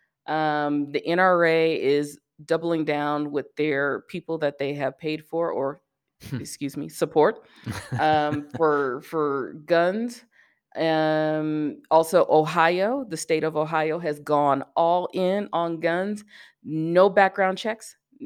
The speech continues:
Speaker 1: um, limited age, um, things. So anybody can go get a gun, any gun you want.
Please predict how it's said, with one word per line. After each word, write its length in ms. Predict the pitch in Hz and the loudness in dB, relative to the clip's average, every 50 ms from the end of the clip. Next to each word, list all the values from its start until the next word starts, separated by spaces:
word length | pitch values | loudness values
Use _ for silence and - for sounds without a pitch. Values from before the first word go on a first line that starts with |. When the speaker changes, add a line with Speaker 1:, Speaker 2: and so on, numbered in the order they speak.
| - - | -8 -4
Speaker 1:
um, 600 | - 151 147 147 147 147 147 147 147 147 143 - - _ _ | -4 -2 -2 -2 -2 -2 -2 -2 -2 -4 -6 -8 -12 _ _
limited 520 | 156 160 160 165 185 196 190 - 220 - - | -2 0 0 0 0 0 -2 -4 -4 -4 -2
age, 540 | - 180 175 180 196 202 180 - - - - _ - | -2 0 0 0 -2 -4 -6 -10 -14 -16 -16 _ -8
um, 320 | - 170 170 170 175 185 175 | -6 -4 -2 -2 -4 -6 -6
things. 500 | - 202 190 185 196 220 233 - _ _ _ _ _ _ _ _ _ | -6 -6 -4 -4 -6 -8 -10 -12 _ _ _ _ _ _ _ _ _
So 220 | - - 165 - - 175 | 2 2 4 4 4 2
anybody 400 | 185 196 208 196 196 185 185 185 | 0 2 2 2 2 2 2 0
can 160 | 190 185 180 | -4 0 2
go 120 | 185 180 | 2 2
get 120 | 180 185 180 | 2 0 -2
a 40 | 180 | -2
gun, 300 | 190 185 190 202 240 240 - _ _ _ _ _ - | 0 0 0 0 -4 -8 -12 _ _ _ _ _ -4
any 200 | 185 180 175 170 | -2 -2 0 0
gun 200 | 180 180 180 180 | 0 0 0 0
you 80 | 175 180 | 0 -2
want. 240 | 185 214 285 302 | -2 -2 -2 -6